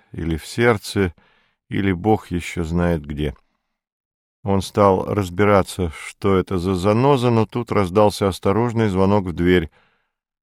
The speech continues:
"А, это Палыч с ключами", — сообразил он и торопливо соскочил с постели. По дороге через прихожую он мельком отметил, что на кухне все прибрано,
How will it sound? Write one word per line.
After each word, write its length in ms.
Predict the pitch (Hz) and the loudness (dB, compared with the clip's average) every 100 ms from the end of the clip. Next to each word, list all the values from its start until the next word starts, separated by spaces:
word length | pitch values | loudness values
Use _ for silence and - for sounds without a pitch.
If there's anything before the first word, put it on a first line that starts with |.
| _ _ - | _ _ -8
"А, 420 | 107 92 90 87 | -2 0 2 2
это 400 | 87 - 95 82 _ _ _ _ _ _ _ - | 0 0 -2 -2 _ _ _ _ _ _ _ 0
Палыч 520 | 98 92 87 - - | 4 4 2 -2 -10
с 120 | - | -16
ключами", — 640 | - 90 90 - 95 87 85 | -8 -4 -4 0 0 2 0
сообразил 680 | - 92 87 90 82 90 98 | -2 -2 0 0 0 2 2
он 240 | 127 123 _ _ _ _ - | 2 0 _ _ _ _ -8
и 100 | 92 | -6
торопливо 760 | - 92 87 - 101 127 123 | -2 -2 -2 -2 2 2 2
соскочил 640 | 113 101 90 - - 101 95 | 0 -4 -6 -6 -4 -6 -8
с 60 | |
постели. 600 | - 90 - - 76 73 - _ _ _ _ _ _ _ _ _ _ _ _ _ _ _ _ _ _ _ _ _ - | -4 -6 -6 -8 -6 -6 -10 _ _ _ _ _ _ _ _ _ _ _ _ _ _ _ _ _ _ _ _ _ -2
По 80 | 110 | 4
дороге 360 | 123 131 113 | 4 4 2
через 280 | - 113 110 | 2 0 0
прихожую 640 | 117 110 127 131 117 120 | -2 -2 2 2 4 6
он 180 | 120 117 | 6 6
мельком 440 | 120 117 - 107 | 4 2 2 2
отметил, 460 | 107 - 113 110 113 | 2 2 0 2 0
что 220 | - 110 | -2 0
на 160 | 107 101 | 2 2
кухне 420 | - 104 - 98 | -2 -4 -2 -4
все 240 | - 104 | -2 -2
прибрано, 580 | 90 113 139 147 160 165 | 0 0 4 4 4 2